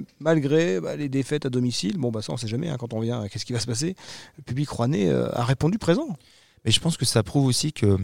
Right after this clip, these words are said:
Speaker 2: euh, le public avait conscience, ma-, malgré tout, d'une très bonne saison. Parce qu'on, on, on se leurre pas, on avait un, on a quand même un petit budget et finir, euh,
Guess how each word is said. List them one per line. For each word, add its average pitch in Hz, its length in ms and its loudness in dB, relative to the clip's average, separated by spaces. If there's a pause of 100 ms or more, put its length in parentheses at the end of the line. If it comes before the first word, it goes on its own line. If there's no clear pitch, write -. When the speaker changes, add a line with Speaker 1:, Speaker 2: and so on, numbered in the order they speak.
(560)
Speaker 2:
euh, 95 280 4
le 101 120 0
public 131 360 -2
avait 101 140 4
conscience, - 640 0 (100)
ma-, 98 220 -6
malgré 104 300 4
tout, - 160 -2
d'une 101 240 -2
très - 260 2
bonne 110 220 4
saison. 95 300 0 (420)
Parce 104 140 0
qu'on, 110 340 4 (100)
on, 98 320 2
on 101 100 2
se - 140 -4
leurre 113 140 2
pas, 120 160 4
on 107 120 4
avait 98 180 2
un, 95 220 4
on 95 240 2
a 95 140 4
quand 104 120 4
même 98 100 8
un 98 60 4
petit - 200 -6
budget 107 540 4
et 95 80 0
finir, 107 520 2
euh, 92 120 6